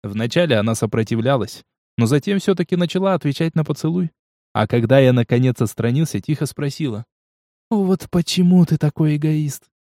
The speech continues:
Этот тон пронял меня до самой глубины души. В ее словах не было ни любви, ни страсти,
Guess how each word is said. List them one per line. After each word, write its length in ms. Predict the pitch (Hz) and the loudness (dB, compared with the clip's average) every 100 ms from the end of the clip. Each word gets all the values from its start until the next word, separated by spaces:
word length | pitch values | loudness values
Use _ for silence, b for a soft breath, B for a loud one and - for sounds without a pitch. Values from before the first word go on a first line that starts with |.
| _ - | _ -8
Этот 300 | 127 123 120 | -6 -2 -4
тон 220 | - 180 | -2 -2
пронял 340 | 165 135 160 127 | -2 -2 -2 -2
меня 260 | 113 127 | -2 -4
до 120 | 127 107 | -4 -4
самой 280 | 147 135 | -4 -4
глубины 380 | 101 98 107 120 | -6 -4 -4 -4
души. 400 | 120 110 - 95 _ _ _ _ _ | -6 -8 -6 -8 _ _ _ _ _
В 100 | - | 2
ее 160 | 123 185 | 4 4
словах 400 | 180 196 208 - | 4 2 2 2
не 120 | 180 | 0
было 200 | 175 180 | 4 4
ни 120 | 175 | 6
любви, 320 | 175 180 170 196 | 4 2 2 0
ни 100 | 135 | 0
страсти, 540 | - 180 170 - - | -2 -4 -4 -8 -20